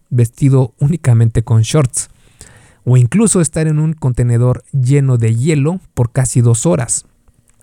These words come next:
De hecho, si quieres ver videos de estos, de estas proezas físicas, puedes ir a YouTube y busca Wim Hof, se deletrea W y latina M de Miguel,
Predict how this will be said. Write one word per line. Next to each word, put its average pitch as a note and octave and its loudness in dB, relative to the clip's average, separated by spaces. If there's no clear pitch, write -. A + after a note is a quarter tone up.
De C3+ 2
hecho, C#3 2
si A#2+ 0
quieres B2 2
ver A#2+ 2
videos A2+ 0
de A2+ 2
estos, A2 -2
de B2+ 0
estas A#2 0
proezas A2 -2
físicas, D#3 -2
puedes A#2 0
ir A#2+ 2
a A2+ 2
YouTube B2 -2
y - -2
busca B2+ -2
Wim C3+ 0
Hof, G#3+ -6
se A#2 2
deletrea B2 0
W C3+ 2
y D3 0
latina B2+ 0
M C3 2
de A#2 4
Miguel, D3 -2